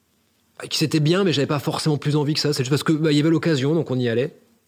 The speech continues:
J'ai arrêté de me dire, euh, une mauvaise baise, c'est une baise quand même. <laughs> Bon, quand je dis mauvaise, en plus, euh, c'est, ça a jamais été mauvais, mais souvent c'était, voilà, c'était normal, quoi. J'ai un gros besoin de, de contact physique, en fait.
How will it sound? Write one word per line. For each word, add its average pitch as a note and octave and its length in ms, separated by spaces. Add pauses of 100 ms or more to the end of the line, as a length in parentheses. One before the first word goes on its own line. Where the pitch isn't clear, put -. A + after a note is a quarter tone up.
(600)
J'ai - 180
arrêté G#2 340
de B2 100
me G#2 80
dire, A#2+ 200
euh, G#2 260 (580)
une A2+ 120
mauvaise A2+ 320
baise, C3 260
c'est A#2+ 100
une A2 80
baise A#2 160
quand A#2 140
même. G#2+ 240 (260)
<laughs> F#3 60 (2250)
Bon, A#2 100 (120)
quand C3 120
je A#2 40
dis C#3+ 80
mauvaise, C#3+ 320
en C3+ 80
plus, D3+ 320
euh, A#2 160
c'est, A2+ 140
ça A2+ 100
a A#2+ 40
jamais C3+ 180
été C#3 160
mauvais, D3 360
mais B2+ 140
souvent C3 260
c'était, A2 360 (880)
voilà, G2 200
c'était - 160
normal, G2 360
quoi. F#2 240 (2250)
J'ai C3 120
un C3+ 60
gros G3 200
besoin D#3 380
de, B2+ 320
de A#2 120
contact - 340
physique, B2 320
en G#2+ 40
fait. - 360